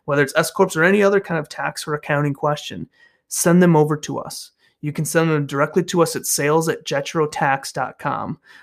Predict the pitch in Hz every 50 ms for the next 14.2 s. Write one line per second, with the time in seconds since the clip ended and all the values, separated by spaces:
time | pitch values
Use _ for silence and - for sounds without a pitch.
0 | - - - 135 131 131 139 - - 143 147 147 147 147 151 147 147 - - _
1 | - - - 175 160 160 156 151 151 151 - 208 196 185 180 175 175 175 175 175
2 | - _ - 151 143 139 135 135 135 139 - - - - _ _ _ _ 185 -
3 | - 180 175 170 - 185 175 180 175 160 151 - 160 156 151 - - 156 - -
4 | 156 151 - - 139 135 135 135 143 123 - 131 143 131 131 127 - - - 135
5 | 127 123 120 117 117 131 131 139 143 147 151 147 - - 156 151 156 156 - 139
6 | 113 127 - _ _ _ _ _ _ _ - 156 151 147 147 - 160 147 139 -
7 | 147 143 139 135 135 131 127 127 - 147 131 131 135 - - 151 160 175 170 185
8 | 185 165 - 160 151 139 139 143 - - - _ _ _ - 151 147 - 147 156
9 | 170 180 165 165 156 151 151 151 156 151 - - 156 147 139 135 139 139 - -
10 | _ _ - - 139 135 127 127 127 123 127 131 135 - - - - - 156 147
11 | 175 - - - 160 151 - - - - 175 156 - - - - 160 156 165 165
12 | 156 147 143 135 - - 139 131 123 131 135 143 156 151 - - 151 147 151 156
13 | 156 151 143 131 127 131 131 143 165 165 - - 170 160 156 147 151 151 147 147
14 | 156 - -